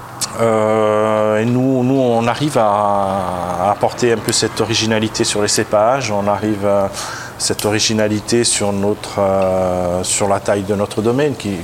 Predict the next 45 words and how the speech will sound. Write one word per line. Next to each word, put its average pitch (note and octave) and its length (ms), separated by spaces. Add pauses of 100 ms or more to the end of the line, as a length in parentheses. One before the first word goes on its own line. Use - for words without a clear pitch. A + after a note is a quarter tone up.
(180)
de G#2+ 80
notre, G2 520
de F#2+ 120
notre G2 220
région G2+ 280
viticole, A2+ 540
qui G2 100
est - 20
quand F#2+ 120
même F#2 120
une F#2 60
petite - 320
région. A#2 420 (600)
Et A#2+ 80
donc, C3 300
euh, A#2+ 180
voilà, A2 260 (420)
on, G2+ 40
on G#2+ 340
a, B2+ 140
on B2 160
a C#3+ 40
une D3+ 160
petite - 300
histoire C3+ 340
à B2+ 60
raconter, C3 680 (160)
euh, G#2+ 500
et A2 60
cette, A2 380
cette - 260
petite - 320
histoire, A#2+ 380
aujourd'hui, G#2+ 500
s'adapte G#2+ 500
très - 180
bien C3 540
aujourd'hui, G#2+ 400
à, G#2+ 220
un A2+ 80
peu C3 240
à B2+ 40
la A2+ 100
philosophie A2+ 640
des, G#2+ 260